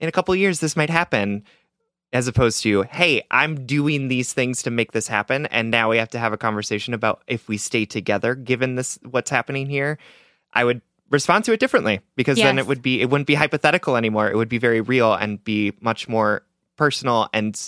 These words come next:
Speaker 1: emotional for me.
Speaker 2: I'm so glad you shared that, because it put your point of view in this letter, like, into practice. Like, now I,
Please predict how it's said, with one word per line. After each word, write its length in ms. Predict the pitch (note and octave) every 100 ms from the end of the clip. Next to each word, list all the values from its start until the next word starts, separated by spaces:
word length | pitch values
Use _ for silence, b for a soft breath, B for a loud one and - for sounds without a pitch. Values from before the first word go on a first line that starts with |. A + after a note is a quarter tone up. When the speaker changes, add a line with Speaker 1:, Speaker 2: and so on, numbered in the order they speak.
| -
Speaker 1:
emotional 480 | A2+ G#2+ G2+ - G2
for 140 | -
me. 200 | - - -
Speaker 2:
I'm 140 | C4
so 320 | C4+ - C4
glad 220 | C4 C4 A#3+
you 80 |
shared 260 | A#3+ A#3+ A3
that, 220 | B3 C4
because 240 | A#3 A3+ G#3+
it 200 | - -
put 320 | C#4+ C#4+ - b b b b _
your 380 | G#3+ B3 B3 A#3+
point 260 | - B3 A3
of 120 | G3
view 300 | G3+ G#3 A3+
in 240 | - G#3+
this 200 | G3+ G3
letter, 380 | G#3 G3+ G#3+ A3+
like, 240 | - G3+ -
into 180 | A3 G3+
practice. 640 | - G3 - - - -
Like, 180 | G#3 G3
now 240 | G#3+ G#3 G#3+
I, 280 | G3 G3